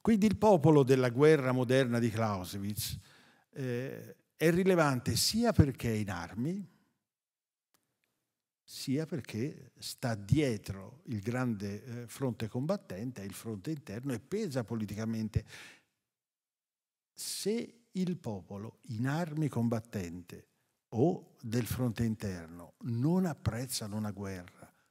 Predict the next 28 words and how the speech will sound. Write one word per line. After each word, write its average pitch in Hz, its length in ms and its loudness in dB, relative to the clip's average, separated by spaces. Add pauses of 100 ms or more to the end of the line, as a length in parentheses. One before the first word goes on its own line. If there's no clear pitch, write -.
(120)
non 147 320 -6
capiscono 120 760 -6
la 95 120 -8
guerra, 95 400 -8
non 196 280 0
vogliono 120 600 0
quella 104 320 -10
guerra, 101 600 -14 (920)
per 185 720 -2
i 175 140 -2
capi 101 640 -6 (640)
e 110 180 -10
per 98 580 -8 (680)
i - 100 -16
comandanti, 104 960 -6 (280)
per 175 200 0
la 147 120 0
politica 110 800 0
e 107 160 -12
per 95 600 -10 (280)
gli 110 180 -2
stati 113 340 0
maggiori 95 580 -10
è 107 160 -10
difficile 98 640 -10
fare 95 220 -10
la 90 100 -10
guerra 92 480 -14